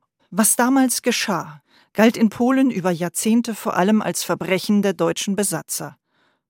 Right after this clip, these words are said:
Obwohl schon neunzehnhundertneunundvierzig rund ein Dutzend polnische Männer vor dem Kreisgericht in Łomża verurteilt worden waren.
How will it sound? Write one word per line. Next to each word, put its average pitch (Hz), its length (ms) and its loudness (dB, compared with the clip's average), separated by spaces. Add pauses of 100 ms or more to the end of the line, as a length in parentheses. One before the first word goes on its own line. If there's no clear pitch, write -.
(120)
Obwohl 214 320 2
schon 208 320 0
neunzehnhundertneunundvierzig 185 1500 0 (280)
rund 285 340 2
ein 247 240 2
Dutzend 226 480 0
polnische 185 380 -2
Männer 180 340 2
vor 160 160 -4
dem 160 140 -6
Kreisgericht 175 720 -4
in 165 100 -4
Łomża 175 600 0
verurteilt 165 580 -6
worden 156 300 -6
waren. 156 400 -4